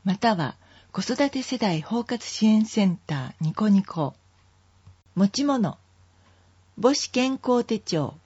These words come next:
健康審査票、子どもノート、バスタオル、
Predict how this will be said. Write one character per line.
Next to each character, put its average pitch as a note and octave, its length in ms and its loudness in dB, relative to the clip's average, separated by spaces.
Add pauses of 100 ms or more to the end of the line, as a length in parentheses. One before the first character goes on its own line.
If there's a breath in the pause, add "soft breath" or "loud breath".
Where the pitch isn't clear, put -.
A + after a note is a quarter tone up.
(680 soft breath)
健 C4+ 300 0
康 B3 220 2
審 A3+ 300 2
査 G#3+ 180 -2
票、 F3 440 -2 (600)
子 G3+ 140 0
ど B3+ 120 4
も C4+ 160 2
ノ A#3 280 2
ー - 40 -20 (100)
ト、 - 200 -6 (640)
バ F#3+ 180 0
ス - 160 -12
タ B3 200 2
オ F#3+ 100 0
ル、 B2 200 -4